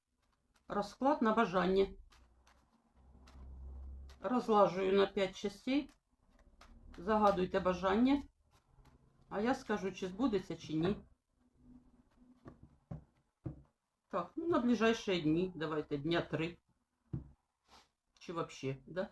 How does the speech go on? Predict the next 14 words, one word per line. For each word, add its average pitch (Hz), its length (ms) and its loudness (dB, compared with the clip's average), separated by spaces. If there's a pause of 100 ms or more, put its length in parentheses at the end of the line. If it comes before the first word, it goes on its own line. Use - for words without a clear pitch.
(200)
Вообще 175 320 -6
бажання 147 440 0
збудеться? 170 540 -6 (960)
На 220 140 0
бажання. 143 540 0 (1300)
Так, - 440 -2 (1300)
перша 247 320 -2
частина. 175 580 -12 (600)
Чи 190 160 -12
збудеться 170 460 -8
бажання 156 540 -4 (160)
людини? 151 480 -8 (1600)
Два, 165 360 -16 (1160)
три, 160 300 -20